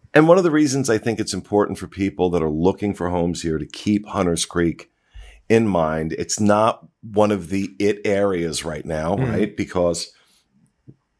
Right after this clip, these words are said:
Speaker 1: everybody's looking at Winter Garden, everybody's looking at Horizon West, Davenport is on the way up. Um, so Hunters Creek is a place where the prices haven't gone insane.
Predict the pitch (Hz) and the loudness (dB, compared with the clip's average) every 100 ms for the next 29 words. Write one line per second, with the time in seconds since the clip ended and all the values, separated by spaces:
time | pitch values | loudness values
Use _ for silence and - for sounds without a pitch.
0 | _ - 120 113 104 98 98 90 92 80 | _ 0 2 4 2 0 0 0 -2 -4
1 | 76 78 123 127 120 117 107 101 87 78 | -6 0 6 6 6 2 -2 -6 -8 -10
2 | 71 67 76 76 69 69 73 71 64 - | -14 -18 -18 -20 -20 -18 -18 -18 -18 -18
3 | 82 101 120 113 - - _ _ _ _ | -6 -2 0 0 -4 -12 _ _ _ _
4 | _ _ _ _ - - 107 104 101 101 | _ _ _ _ -20 -12 2 4 4 2
5 | 98 101 101 98 98 98 98 98 95 92 | -2 0 0 0 0 -2 0 -2 0 -2
6 | 95 - _ - - - - _ 104 98 | -4 -8 _ -20 -20 -20 -20 _ 0 2
7 | 92 82 69 _ - - 117 - 165 196 | 0 -2 -8 _ -16 2 2 4 4 4
8 | - - 131 127 113 98 - 104 104 101 | 0 0 0 0 -2 -4 0 2 2 0
9 | 101 95 90 113 120 143 - 110 - 98 | -4 -4 -2 0 0 0 -2 -2 -4 -2
10 | 98 98 120 104 98 90 85 82 85 _ | -2 0 -4 0 0 0 0 -2 -6 _
11 | _ _ _ - 95 90 - 92 82 - | _ _ _ -2 0 0 0 0 -2 -6